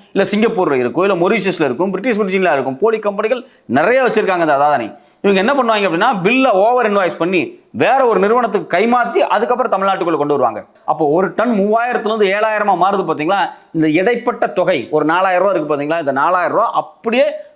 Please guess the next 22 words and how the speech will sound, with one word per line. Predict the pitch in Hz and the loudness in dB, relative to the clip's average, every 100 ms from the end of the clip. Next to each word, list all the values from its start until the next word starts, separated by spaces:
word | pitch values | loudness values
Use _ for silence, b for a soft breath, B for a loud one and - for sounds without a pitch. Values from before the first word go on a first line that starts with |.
| - | -6
பிரிட்டிஷ் | 175 233 - | -4 -2 0
விர்ஜினியா | 180 170 165 - | 0 0 0 0
தீவுக்கு | 170 139 120 | 0 0 -2
போயிடும். | 123 113 - | -4 -4 -2
கருப்பு | 208 254 254 | 0 0 0
பணமா | 220 220 160 | 0 0 0
போயிடும். | 143 117 - 156 | -2 -4 -6 -2
முழுக்க | 226 247 233 | 0 0 0
முழுக்க | 233 233 | 0 0
இது | 185 220 | 2 0
ஓவர் | 226 190 | 0 -2
இன்வாய்ஸிங் | 190 180 180 156 | -2 -2 -2 -2
நடக்கக்கூடியது. | 151 156 127 117 95 - b b | -2 -4 -4 -4 -6 -12 b b
அப்ப | 180 170 156 | -2 0 0
அந்த | 226 240 - | 0 0 0
கருப்பு | 202 262 214 | 0 0 0
பணத்தை | 202 254 214 | 0 0 0
எப்படி | 226 240 202 | 0 -2 0
இந்தியாவுக்குள்ள | 196 139 175 135 | 0 0 0 0
கொண்டு | 135 127 | 0 -2
வர்றது? | 104 98 - - - | -4 -10 -18 -14 -10
இப்படி | 160 | -2